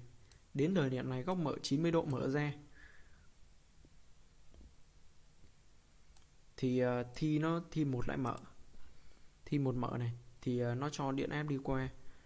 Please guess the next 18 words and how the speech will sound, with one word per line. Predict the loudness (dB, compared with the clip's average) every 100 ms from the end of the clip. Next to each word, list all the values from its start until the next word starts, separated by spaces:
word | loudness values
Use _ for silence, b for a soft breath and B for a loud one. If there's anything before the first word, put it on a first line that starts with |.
| b b
và | 2 4
U | 6 8 8
trên | 6 4
thi | 4 4 2
nó | 0
sẽ | 0 0 0 0
không, | 0 0 2 0 -4 -4
không | -2 2
có | 4 2 -4 B B B B B B
và | 0 2
nó | 2
sẽ | 0 -2
đi | 0 2
theo | 4 4
đường | 4 2
bằng | 0 0
không | 2 4
này. | 2